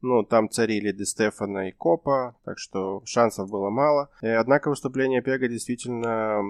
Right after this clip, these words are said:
привлекло к нему внимание Реала, и вполне возможно, что испанские гиганты сделали бы конкретное предложение уже через год.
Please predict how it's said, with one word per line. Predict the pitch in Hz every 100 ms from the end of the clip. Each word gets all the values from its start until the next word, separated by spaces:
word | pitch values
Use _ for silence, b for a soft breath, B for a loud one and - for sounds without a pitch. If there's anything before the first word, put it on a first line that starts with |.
| 101 -
привлекло | 107 107 107 110
к | 107
нему | 107
внимание | 104 104 110 104 98
Реала, | 101 110 127 131 127 120
и | 101 87 104 101 98 98 95 101 _ _
вполне | - 110 117
возможно, | 110 104 110 120 117
что | 107 - 101 101 101 98 95 - -
испанские | - 113 117 - 107
гиганты | 107 107 120 113 104
сделали | 104 110 107 104
бы | 101
конкретное | 107 101 107 104 104
предложение | 110 98 101 110 107 104
уже | 98
через | 92 101 95
год. | - 87